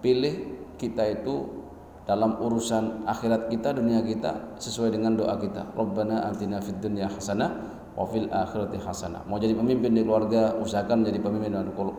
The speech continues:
berkualitas. Mau menjadi dalam masyarakat, jadi pemimpin yang berkualitas. Dalam urusan bernegara juga jadi pemimpinlah yang berkualitas.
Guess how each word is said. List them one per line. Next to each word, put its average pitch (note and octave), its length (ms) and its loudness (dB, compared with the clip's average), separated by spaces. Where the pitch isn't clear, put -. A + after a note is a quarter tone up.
berkualitas. G2+ 720 0
Mau G#2+ 80 0
menjadi A#2+ 400 2
dalam B2 280 4
masyarakat, A#2+ 560 4
jadi A2 240 0
pemimpin A2+ 480 2
yang A#2+ 160 0
berkualitas. G2 800 0
Dalam A#2 320 4
urusan B2 320 2
bernegara B2+ 480 8
juga A#2 240 4
jadi B2+ 240 2
pemimpinlah A#2+ 800 -2
yang A#2+ 160 0
berkualitas. G2+ 960 -2